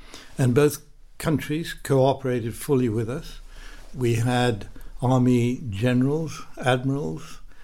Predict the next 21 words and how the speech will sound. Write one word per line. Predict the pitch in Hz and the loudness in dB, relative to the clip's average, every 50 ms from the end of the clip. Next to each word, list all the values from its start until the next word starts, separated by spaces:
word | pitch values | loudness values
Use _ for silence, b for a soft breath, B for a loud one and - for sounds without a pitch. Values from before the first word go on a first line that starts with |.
| b b b b | b b b b
security | - - - - 120 - - 143 143 143 135 139 123 | -8 -6 -2 -2 -2 2 4 4 4 4 4 2 -2
service | - - 143 143 131 131 123 - | -2 0 0 0 0 0 -4 -6
people | - - 131 123 113 - 139 135 - - - - | -4 -4 -2 -2 -2 -2 -4 -4 -4 -4 -4 0
on | 135 147 151 156 151 | 2 4 4 4 2
board, | 123 123 120 107 107 123 147 143 | 2 2 2 2 4 2 2 2
a | 123 107 | 2 0
hundred | 120 147 139 131 120 | 2 2 0 2 2
and | 131 123 | 2 0
twenty | 123 - 139 123 110 110 120 113 | 2 2 0 2 2 2 2 2
in | 107 110 110 | 2 2 0
total, | - - 123 127 117 - 120 113 117 113 B B B B B B B B B B | 0 2 2 2 2 2 2 0 0 0 B B B B B B B B B B
working | 190 185 170 - 165 156 139 | 2 2 2 4 2 0 0
for | 123 - - 135 131 131 135 143 - - - | 0 0 2 4 4 4 4 2 -2 -6 -8
close | - - 160 143 123 - | -2 2 2 2 2 2
on | 131 131 127 | 2 2 4
a | 127 | 4
year | 120 117 120 131 139 120 101 87 85 95 113 127 127 - | 4 4 4 4 4 4 2 0 -4 -6 -8 -8 -10 -12
to | - - 107 | -12 -14 -8
produce | - 139 127 113 123 120 107 - - | -4 -2 0 2 2 2 0 0 0
a | 113 | 0
report. | 107 110 104 - - - 123 104 90 - - - - | 0 0 -2 -2 -4 -4 -4 -2 -2 -2 -4 -6 -6